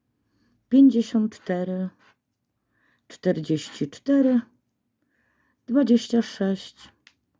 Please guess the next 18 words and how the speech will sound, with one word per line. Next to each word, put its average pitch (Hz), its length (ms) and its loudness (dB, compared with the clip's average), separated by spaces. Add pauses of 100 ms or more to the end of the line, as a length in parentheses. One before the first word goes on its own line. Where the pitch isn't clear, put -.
(640)
czterdzieści 165 800 -4
jeden 247 460 2 (520)
i 277 160 0
dwadzieścia 214 540 -2
siedem, 185 460 -4
czyli 208 340 -2
również 254 400 2
pusto. 180 460 -10 (2000)
M 269 240 6 (100)
R, 185 360 -4 (540)
ok. - 240 -18 (2500)
I 247 140 8
ostatnia, 254 600 -2
kochani, 208 540 -4 (1080)
z 226 100 -12
numerem 233 400 6
trzydzieści 151 640 -6
sześć. - 680 -6